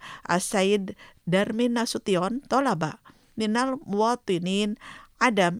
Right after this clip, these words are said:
إعطاء تفسيرات واسعة مجموعة من الأحداث على حد سواء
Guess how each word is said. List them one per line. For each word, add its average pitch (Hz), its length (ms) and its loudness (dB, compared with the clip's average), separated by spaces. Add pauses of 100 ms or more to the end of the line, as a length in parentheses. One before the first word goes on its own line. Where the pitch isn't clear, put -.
(100)
إعطاء 202 580 2
تفسيرات 208 720 -2 (360)
واسعة 175 600 0 (440)
مجموعة 220 480 2
من 214 180 0
الأحداث 185 580 -2
على 156 340 -2 (220)
حد 240 320 0
سواء 165 500 0